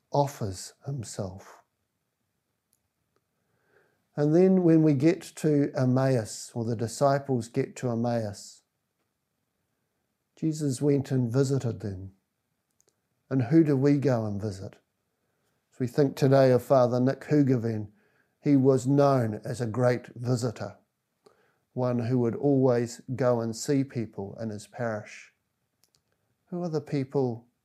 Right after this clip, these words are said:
that we visit? And when people come to see us, how do we break bread?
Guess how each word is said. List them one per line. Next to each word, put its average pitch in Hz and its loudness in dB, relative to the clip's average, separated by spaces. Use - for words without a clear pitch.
that - -12
we 120 -2
visit? 104 -12
And 143 0
when 151 4
people 170 4
come 147 0
to 131 -2
see 139 0
us, - -2
how 147 2
do 139 4
we 131 4
break 131 0
bread? 139 0